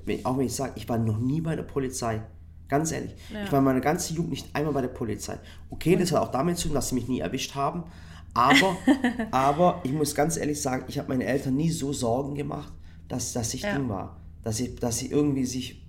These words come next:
Speaker 2: Ja,
Speaker 1: schämen
Speaker 2: und,
Speaker 1: mussten.
Speaker 2: und ich meine, wir sind fünf Kinder und jedes der fünf Kinder ist unterschiedlich. Also
Speaker 1: Ja.
Speaker 2: beim einen hat's ein bisschen besser geklappt, beim anderen ein bisschen weniger. Ist halt
Speaker 1: Mhm.
Speaker 2: so, jeder Mensch ist unterschiedlich.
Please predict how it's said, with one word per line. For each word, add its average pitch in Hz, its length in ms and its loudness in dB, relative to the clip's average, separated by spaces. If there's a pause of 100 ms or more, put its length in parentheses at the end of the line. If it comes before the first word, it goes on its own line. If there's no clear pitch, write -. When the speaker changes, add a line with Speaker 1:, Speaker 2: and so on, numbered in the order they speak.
(920)
Speaker 2:
Ja, 165 140 -4
Speaker 1:
schämen 269 240 4
Speaker 2:
und, 220 80 4
Speaker 1:
mussten. - 220 -2
Speaker 2:
und 202 60 -2
ich 190 80 -6
meine, 196 160 0
wir 196 100 -2
sind 190 140 -6
fünf 170 260 -8
Kinder 185 380 -4
und 170 140 -6
jedes 180 220 -6
der 196 120 -4
fünf 202 220 -6
Kinder 196 220 -4
ist 190 100 -4
unterschiedlich. 196 600 -6
Also - 180 -4
Speaker 1:
Ja. 117 60 -4
Speaker 2:
beim 170 140 -4
einen 180 220 0
hat's 196 140 -6
ein - 60 -14
bisschen 180 200 -8
besser 202 280 -2
geklappt, 233 280 -6
beim 190 140 -2
anderen 196 260 -2
ein - 20 -4
bisschen 185 280 -6
weniger. 202 340 -4
Ist 190 160 -8
halt 185 120 -4
Speaker 1:
Mhm. - 60 -4
Speaker 2:
so, 226 200 -2
jeder 190 260 -4
Mensch 165 240 -4
ist - 80 -10
unterschiedlich. 208 640 -8